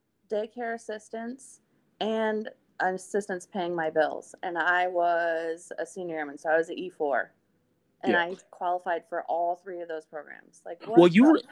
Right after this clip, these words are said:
Speaker 2: dude,
Speaker 1: fuck?
Speaker 2: you remember we had Roland and Cece back to
Speaker 1: I
Speaker 2: back.
Speaker 1: know. I know.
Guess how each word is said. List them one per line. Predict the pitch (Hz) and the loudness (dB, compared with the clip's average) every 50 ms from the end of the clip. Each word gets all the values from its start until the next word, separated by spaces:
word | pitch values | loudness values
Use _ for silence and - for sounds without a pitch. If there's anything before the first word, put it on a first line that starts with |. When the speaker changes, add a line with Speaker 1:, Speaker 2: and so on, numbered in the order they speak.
| - - | 4 6
Speaker 2:
dude, | 269 285 226 240 | 8 8 8 6
Speaker 1:
fuck? | 247 - _ - | 0 -8 _ -14
Speaker 2:
you | 233 269 285 120 120 214 254 311 | -12 -8 -2 4 8 8 10 10
remember | 269 196 143 120 113 123 139 170 | 10 8 6 4 4 2 0 -2
we | 170 160 220 226 | -2 -2 -2 0
had | 220 214 190 156 | 0 0 2 2
Roland | 165 185 196 190 180 | 2 2 0 0 -4
and | 156 - | -6 -6
Cece | - - 240 226 - 214 | -6 -8 -8 -8 -8 -6
back | - - 165 160 - | -2 -2 -2 -2 -2
to | - | -4
Speaker 1:
I | 185 | -4
Speaker 2:
back. | - 180 196 185 | -2 -2 -2 0
Speaker 1:
know. | 233 302 320 _ - - - - - - - - - _ _ _ _ _ _ _ _ _ _ _ _ _ _ _ _ _ _ _ _ _ _ _ _ _ _ - 170 | 0 -2 -2 _ -12 -20 -18 -16 -16 -16 -16 -20 -20 _ _ _ _ _ _ _ _ _ _ _ _ _ _ _ _ _ _ _ _ _ _ _ _ _ _ -16 -12
I | 165 156 | -12 -8
know. | 165 202 214 208 151 - | -4 -2 -2 -2 -4 -6